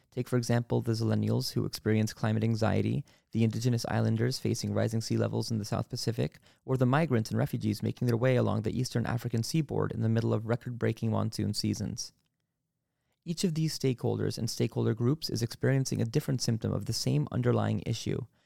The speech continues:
which they identify as the unmitigated acceleration of climate change. At this point, the movement is but a baby caterpillar,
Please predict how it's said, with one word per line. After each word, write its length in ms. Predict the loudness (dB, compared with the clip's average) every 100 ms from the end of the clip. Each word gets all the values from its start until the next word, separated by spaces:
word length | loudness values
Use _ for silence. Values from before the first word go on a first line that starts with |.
| _
which 200 | -6 -2
they 200 | 0 2
identify 520 | 2 -2 -2 -2 0 -2
as 120 | -2
the 160 | -4 0
unmitigated 640 | 0 2 0 0 0 -2
acceleration 600 | -4 -2 0 2 0 -2
of 80 | -4
climate 320 | -2 0 0
change. 380 | -2 -6 -6 -10 _ _ _ _ _ _ _ _ _ _ _ _ _
At 140 | -2 2
this 160 | 0
point, 300 | 0 0 2
the 60 | 4
movement 320 | 4 4 0
is 60 | 0
but 140 | 0
a 40 | 2
baby 260 | 2 2
caterpillar, 720 | 0 -2 -2 -2 -2 -4 -10